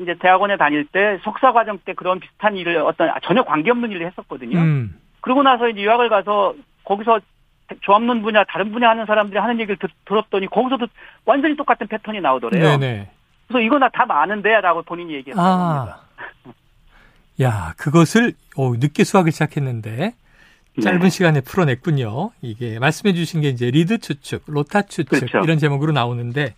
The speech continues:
Speaker 1: 맞습니다.
Speaker 2: 자, 허 교수의 이번 필지상 수상이 한국 수학계에는 어떤 의미가 있습니까?
Speaker 1: 어,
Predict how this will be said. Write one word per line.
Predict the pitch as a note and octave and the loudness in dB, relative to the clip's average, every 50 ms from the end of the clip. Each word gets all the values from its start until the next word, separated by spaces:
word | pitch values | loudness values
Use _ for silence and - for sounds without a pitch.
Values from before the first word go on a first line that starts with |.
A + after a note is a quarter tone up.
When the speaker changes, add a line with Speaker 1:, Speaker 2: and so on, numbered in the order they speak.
| _ - - | _ -16 -4
Speaker 1:
맞습니다. | F3 - B2 - - - A2 G#2 - - - - | 0 0 0 0 -2 -6 -6 -6 -6 -8 -12 -4
Speaker 2:
자, | - G#3+ G#3 | 0 2 2
허 | F3 - B3+ C4 | 2 2 2 2
교수의 | B3+ C4+ - - C4+ A#3+ | 2 2 2 2 2 2
이번 | A3+ G#3 G#3 G3 E3+ | 2 2 0 -2 -2
필지상 | - - C4 A3+ - A#3 G#3+ G#3+ G#3 F#3+ | -2 -2 -4 -2 0 0 0 0 0 -2
수상이 | - - G3 - A3+ G3+ E3+ F3 G#3 F#3 B2 - _ _ _ _ _ _ _ _ _ _ _ _ | -4 -6 -2 0 0 0 2 0 0 -2 -2 -4 _ _ _ _ _ _ _ _ _ _ _ _
한국 | - - A#3+ B3+ B3 C4 G3 - | 0 2 2 2 4 0 -4 -4
수학계에는 | - C#4+ A#3 G3+ A#3 - - - G3 F3+ E3+ E3+ G3 A3 G3+ - _ _ - | -2 0 2 2 0 -2 -2 -4 -2 -2 0 0 0 -2 -2 -6 _ _ 0
어떤 | G3+ G#3 - C#4 B3+ | 0 2 2 2 0
의미가 | A#3 G3 E3+ D3+ A2+ | 2 2 2 0 -2
있습니까? | - - C3 G2+ - - - - - _ _ _ _ _ _ _ _ _ _ _ _ _ _ _ _ _ _ _ _ _ _ _ _ _ _ _ _ _ _ _ _ _ _ - | -2 -6 -12 -14 -14 -14 -20 -20 -20 _ _ _ _ _ _ _ _ _ _ _ _ _ _ _ _ _ _ _ _ _ _ _ _ _ _ _ _ _ _ _ _ _ _ 0
Speaker 1:
어, | E3+ D#3+ D#3+ D#3 D#3+ | 2 2 2 2 0